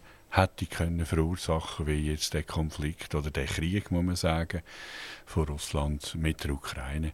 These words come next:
Und, äh, das ist unser Fokus. Und, äh, wir müssen uns bewusst sein,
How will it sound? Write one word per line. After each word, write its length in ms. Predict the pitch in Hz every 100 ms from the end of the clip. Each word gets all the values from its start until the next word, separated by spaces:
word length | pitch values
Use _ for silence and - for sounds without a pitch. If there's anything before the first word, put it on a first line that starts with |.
| - - - - -
Und, 440 | - - 90 78 -
äh, 340 | 76 73 73 - - - - - - - - - - - -
das 140 | 95
ist 80 | 95
unser 280 | 90 85 85
Fokus. 800 | 85 80 - - - - - - -
Und, 420 | 87 78 76 71 78
äh, 200 | 73 73
wir 100 | 85
müssen 160 | 98
uns 120 | 90
bewusst 460 | - 87 107 135 -
sein, 260 | - 104